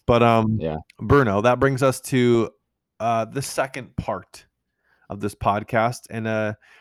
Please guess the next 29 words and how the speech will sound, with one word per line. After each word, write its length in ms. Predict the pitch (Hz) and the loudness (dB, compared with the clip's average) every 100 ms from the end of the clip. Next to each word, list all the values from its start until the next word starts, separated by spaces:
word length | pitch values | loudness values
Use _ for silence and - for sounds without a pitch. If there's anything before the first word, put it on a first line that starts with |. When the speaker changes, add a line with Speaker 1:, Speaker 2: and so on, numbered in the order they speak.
| - | -10
Speaker 1:
I 140 | 131 135 | -4 -4
couldn't 420 | - 196 202 - | -2 -2 -4 -6
think 200 | 175 165 | -8 -4
of 80 | 147 | -4
a 60 | 139 | -2
more 180 | 131 127 | -2 -2
perfect 420 | - 147 - - | -4 -6 -6 -4
way 240 | 120 113 110 | -4 -4 -6
to 240 | - - | -10 -8
end 300 | 107 104 98 | -8 -10 -10
this 180 | 92 92 | -8 -8
season, 460 | - 87 78 90 - _ _ - | -8 -12 -12 -14 -20 _ _ -8
okay? 300 | 110 123 120 | 0 2 2
Speaker 2:
Mm-hmm. 440 | 98 95 98 101 107 | 0 -2 -2 -2 0
Speaker 1:
'Cause 160 | 139 123 | 0 4
we're 180 | 139 | 4
going 200 | 156 165 160 | 4 4 2
to 100 | 151 | -2
talk 320 | - 123 123 | 2 0 2
about, 220 | 113 - | -2 -2
Tom 180 | 170 190 | -4 -2
Brady 160 | 196 185 | -2 -2
has 160 | 170 | -2
how 200 | - 190 | -2 -4
many 160 | 202 214 | -4 -8
Super 220 | - 202 | -12 -10
Bowls 240 | 196 208 202 | -6 -6 -6
now, 140 | 202 | -6
Bruno? 320 | 202 208 220 | -6 -6 -8